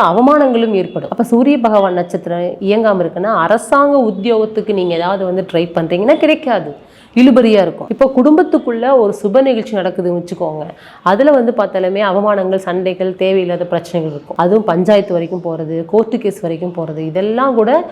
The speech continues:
நிகழ்த்தி கொடுக்கும். சொத்துக்கள் மூலம் வந்து பார்த்தாலுமே கூட சங்கடம் இல்லாம சொத்துக்களை நீங்க வாங்க முடியாது. தாத்தா சொத்து இருக்கு அப்படின்னா, உங்களுக்கு அது கிடைக்கிறது மூலமா அதுல ஒரு பிடிமானம் இருக்காது.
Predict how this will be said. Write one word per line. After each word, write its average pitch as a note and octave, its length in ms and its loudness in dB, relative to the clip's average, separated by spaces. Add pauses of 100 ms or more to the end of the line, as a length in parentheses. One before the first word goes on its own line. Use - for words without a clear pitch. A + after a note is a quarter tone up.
(180)
நிகழ்த்தி A3 360 2
கொடுக்கும். - 340 -12
சொத்துக்கள் C#4+ 580 4
மூலம் A3+ 240 4
வந்து G3 180 0
பார்த்தாலுமே F3+ 540 -2
கூட F3+ 300 -2
சங்கடம் B3 600 2
இல்லாம A3 320 2
சொத்துக்களை A3+ 440 0
நீங்க G#3 160 0
வாங்க F3+ 260 0
முடியாது. D#3+ 360 -4
தாத்தா C4 400 2
சொத்து B3+ 340 2
இருக்கு B3+ 220 2
அப்படின்னா, E3 600 -2 (280)
உங்களுக்கு A3 380 4
அது F#3+ 220 0
கிடைக்கிறது A3+ 800 2
மூலமா D#3 420 -2 (440)
அதுல B3 340 6
ஒரு F#3 100 2 (120)
பிடிமானம் A3 480 2
இருக்காது. D#3+ 300 -6